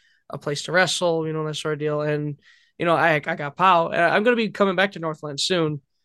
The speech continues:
uh, but I've def-, definitely been doing the more on the pow side. Uh, Trog, though, it was funny 'cause I saw Trog as a fan.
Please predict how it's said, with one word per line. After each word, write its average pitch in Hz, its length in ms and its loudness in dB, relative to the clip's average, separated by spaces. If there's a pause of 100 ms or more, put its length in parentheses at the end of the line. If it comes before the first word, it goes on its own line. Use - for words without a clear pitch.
(260)
uh, 156 220 4
but 151 320 -2
I've 151 160 -4
def-, 160 260 -4 (100)
definitely 160 280 -4
been 147 420 -8 (360)
doing 160 220 -2
the 151 60 -4
more 151 220 -2
on 147 60 -6
the 147 60 -8
pow 196 220 6
side. 139 380 -4 (680)
Uh, 196 280 8
Trog, 247 520 6
though, 165 380 2
it 170 40 -4
was 156 140 -10
funny 214 300 2
'cause 175 200 -6
I 180 100 -2
saw 175 180 -4
Trog 160 300 -4
as 156 100 -10
a 151 40 -20
fan. 175 280 -2